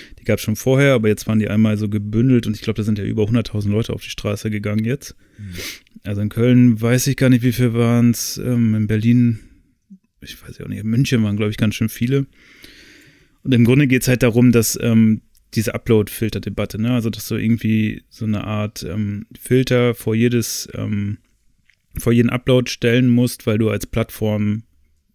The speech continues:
Speaker 1: dann, ähm, veran-, in Verantwortung, äh, zur Verantwortung gezogen werden kannst rechtlich und nicht mehr der User, der das hochlädt. Und, ähm, das ist halt insofern problematisch, weil technisch diese Upload-Filter nicht wirklich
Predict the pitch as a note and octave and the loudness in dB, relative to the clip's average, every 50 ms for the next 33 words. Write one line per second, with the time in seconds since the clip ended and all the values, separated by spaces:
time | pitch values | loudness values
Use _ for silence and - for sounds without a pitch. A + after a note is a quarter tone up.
0 | _ - G#2 G#2 G#2 G#2 G#2 - - - G#2 G#2 G#2 G#2 G#2 G#2+ - A2 G#2+ A2 | _ -6 -4 -2 0 0 0 -2 -2 -4 -4 -4 -4 -6 -6 -8 -8 -6 -4 -4
1 | A2+ G#2+ - A#2 A2+ A2+ - - B2 A2+ A2+ - B2 A2+ - A#2 G#2 G#2 F#2+ - | -4 -4 -2 0 0 0 2 0 0 0 0 0 0 -2 -2 -2 -2 -2 -4 -8
2 | - - - B2 A2 G#2 G#2+ - - - B2 A2+ - - A2+ A2+ A#2 - B2 A2+ | -12 -8 -4 -2 -2 -2 -2 -4 -2 -2 -2 -2 0 0 0 0 2 2 2 0
3 | G#2 G2 G2+ - - G#2 G#2 G#2 G#2 G#2 G#2+ G2+ G2+ G2+ G#2 G2+ - A2 G#2+ - | 0 -2 -4 -6 -6 -4 -4 -4 -4 -4 -2 -2 -2 -2 -2 -4 -2 -4 -4 -4
4 | - - G#2+ G#2 - - C#3+ D3 - - - - _ - - - - - - _ | -4 -4 -6 -6 -4 -4 -4 -4 -4 -6 -12 -20 _ -20 -20 -20 -20 -20 -20 _
5 | _ - - A#2+ A2 G2+ A#2 A2+ - - B2 A2 G#2 A2+ A2+ A2 A2 A2+ B2+ C3 | _ -8 -4 -2 0 2 2 2 2 2 2 4 4 4 4 4 4 4 4 4
6 | A2+ A#2+ A2 A2 G#2+ G2+ G#2+ F#2+ - A#2 A#2 A#2 - - - - - - - - | 4 4 4 4 4 2 2 0 0 0 -2 -2 -2 -6 -10 -10 -8 -10 -12 -14
7 | - - - - G#2+ G#2 G#2 G2+ - - G#2+ G#2+ G#2 G#2 G2+ G2+ - _ _ - | -16 -16 -10 -6 -6 -4 -4 -4 -6 -6 -6 -4 -4 -4 -6 -8 -10 _ _ -6
8 | A2 G#2 G#2+ G#2+ G2+ A#2 A2+ A2 A#2+ B2+ C3 A#2+ - B2 B2 A#2+ A#2+ A#2+ A#2+ - | -4 -4 -2 -2 0 0 0 2 4 4 4 4 4 2 4 4 4 4 4 0
9 | - - - - _ _ - - - A#2+ - - A2+ A2 A2+ A2+ A#2 - C3 - | -6 -20 -20 -20 _ _ -6 -2 -2 -2 0 2 4 4 4 4 2 0 -4 -4
10 | - A2+ A#2 A2+ A2+ G#2+ - - A#2 A2+ A#2+ A#2 A2 - A#2 A2 G#2+ - G#2+ - | 0 0 2 2 2 2 0 0 2 4 4 2 2 2 0 -2 0 -2 -4 -2
11 | - A#2 A2 G#2 - - B2+ A2+ - A2 A2 A2+ A2+ - - - - - - A2 | 0 0 0 0 0 -2 -4 -2 0 0 0 0 -2 -2 -4 -8 -12 -10 -6 -2
12 | A2 A2 A#2 A#2 - - A#2+ B2 A#2+ - - A#2 - - - | 2 2 2 2 0 0 0 0 0 0 -2 -6 -6 -8 -16